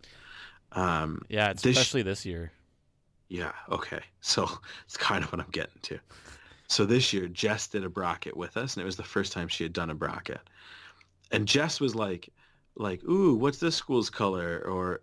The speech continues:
Speaker 1: "Oh, I like the name Purdue, so I'm gonna make them win,"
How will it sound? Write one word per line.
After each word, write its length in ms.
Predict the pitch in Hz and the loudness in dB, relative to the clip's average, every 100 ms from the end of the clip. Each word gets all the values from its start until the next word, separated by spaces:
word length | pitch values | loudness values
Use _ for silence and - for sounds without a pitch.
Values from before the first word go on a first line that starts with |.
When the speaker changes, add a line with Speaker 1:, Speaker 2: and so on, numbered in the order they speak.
| - | 2
Speaker 1:
"Oh, 420 | 156 135 90 78 - | 6 6 4 2 2
I 140 | 127 | 4
like 260 | 139 127 123 | 4 4 0
the 100 | 123 | 0
name 480 | 127 123 113 98 98 - _ - 87 101 - | 2 2 2 -2 -6 -20 _ -16 -14 -4 2
Purdue, 600 | 127 120 180 180 107 90 | 2 6 6 8 4 2
so 240 | - 104 | 0 2
I'm 100 | 120 | 2
gonna 160 | 139 131 | 2 0
make 420 | - - 131 127 | -2 -2 0 0
them 220 | 135 156 | 0 2
win," 380 | 123 101 90 90 | 2 2 -2 -6